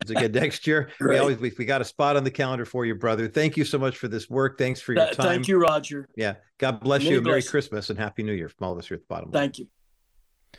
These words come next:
Speaker 1: Well, always a great conversation with Doctor O S Hawkins, but this one in particular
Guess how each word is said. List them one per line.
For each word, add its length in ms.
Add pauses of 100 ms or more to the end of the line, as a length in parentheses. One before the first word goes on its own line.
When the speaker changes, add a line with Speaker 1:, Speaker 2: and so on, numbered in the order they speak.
(320)
Speaker 1:
Well, 140
always 340
a 40
great 220
conversation 640
with 120
Doctor 340
O 120
S 160
Hawkins, 400
but 200
this 180
one 220
in 160
particular 640